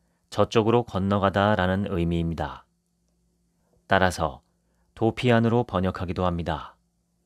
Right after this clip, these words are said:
우리가 살아가는 이쪽 언덕을 고통과 괴로움의 세계라고 한다면 건너가고자 하는 저쪽 언덕은 생사의 괴로움이 없는 세계가 아닐런지요.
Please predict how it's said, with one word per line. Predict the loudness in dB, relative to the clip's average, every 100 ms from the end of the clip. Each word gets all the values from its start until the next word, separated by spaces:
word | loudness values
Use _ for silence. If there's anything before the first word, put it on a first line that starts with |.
| _ _ _ _ _ _ _ _ -4
우리가 | 2 4 4
살아가는 | 2 0 2 0 0
이쪽 | -4 -2 -2 0
언덕을 | 0 -2 -4 -8 -12 _
고통과 | -4 -4 0 0 4 4 2
괴로움의 | -4 0 2 2 0
세계라고 | -2 -4 0 0 0
한다면 | -2 -2 -2 -4 -10 -16 _ _ _ _ _ -2
건너가고자 | 2 4 6 4 4 2 2
하는 | 2 0 -2
저쪽 | -4 -6 -2 -2
언덕은 | -2 -2 -6 -10 -18 _ _ _ _
생사의 | -6 -2 2 2 2 -2
괴로움이 | -2 2 2 2
없는 | 0 0 -2 -2
세계가 | -4 -4 -2 0 0 0
아닐런지요. | -4 -2 -2 -2 -4 -8 -8